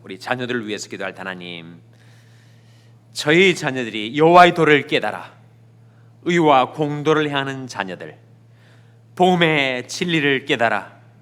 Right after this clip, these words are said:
그 구원의 복음을 전파하는 자녀들 되게 해달라고 기도하시기 바랍니다.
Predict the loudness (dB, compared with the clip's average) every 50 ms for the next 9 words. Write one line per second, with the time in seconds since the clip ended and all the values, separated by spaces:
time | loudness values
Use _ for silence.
0 | _ _ _ _ _ _ _ _ _ _ _ _ _ _ _ _ _ _ _ _
1 | -6 -4 -4 -4 -2 -2 -4 -4 -2 -2 -4 -4 -4 -6 -6 -6 -6 -6 -6 -6
2 | -8 -12 -16 _ _ _ _ _ _ _ _ _ _ _ _ _ _ _ -20 _
3 | _ _ -20 _ _ _ _ -20 _ _ _ -16 -10 -6 -6 -6 -6 -6 -4 -4
4 | -4 -4 -4 -6 -6 -6 -6 -6 -8 -8 -10 -10 -8 -8 -6 -6 -6 -8 -10 -10
5 | -14 -12 -10 -10 -10 -10 -10 -12 -10 -12 -12 -12 -16 -18 -20 -20 -20 -20 -20 -20
6 | -20 -20 -20 -20 -20 -20